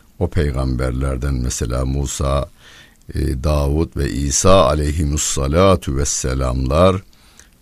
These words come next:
Allah'ın ayetlerini okumuşlar. Muhammed aleyhissalatu vesselam Allah'ın ayetini o İbrahim aleyhisselamın zürriyetine okumaya devam etmiş. Onları temizlemeye çalışmış,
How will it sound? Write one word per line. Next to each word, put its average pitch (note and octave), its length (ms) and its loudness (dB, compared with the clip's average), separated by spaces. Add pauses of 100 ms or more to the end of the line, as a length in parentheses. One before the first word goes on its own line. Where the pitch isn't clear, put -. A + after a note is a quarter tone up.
(160)
Allah'ın C2 420 -2
ayetlerini A#1+ 720 -4
okumuşlar. - 720 -14
Muhammed E2 420 0
aleyhissalatu C#2 720 -2
vesselam B1+ 580 -4
Allah'ın C#2 400 -2
ayetini C2 720 -2 (800)
o C#2+ 380 -2
İbrahim D2+ 480 0
aleyhisselamın C#2+ 840 -2
zürriyetine C#2 1200 -4 (340)
okumaya C#2 640 -2
devam A#1+ 440 -4
etmiş. F#2 640 -4 (720)
Onları F2 400 4
temizlemeye C2 760 -2
çalışmış, G2 760 -2